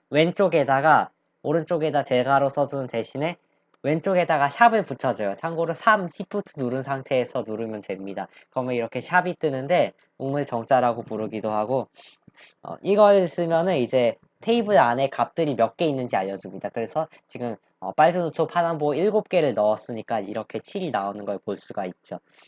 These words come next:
자, <clears throat> 분명 이름 짓기 귀찮아가지고, 어, 만든 테이블이었는데 여기 안에서도 또 이름을 지을 수가 있습니다.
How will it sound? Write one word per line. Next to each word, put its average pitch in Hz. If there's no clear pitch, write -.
자, 113
<clears throat> 185
분명 180
이름 202
짓기 156
귀찮아가지고, 127
어, 92
만든 120
테이블이었는데 123
여기 160
안에서도 156
또 160
이름을 143
지을 120
수가 113
있습니다. 92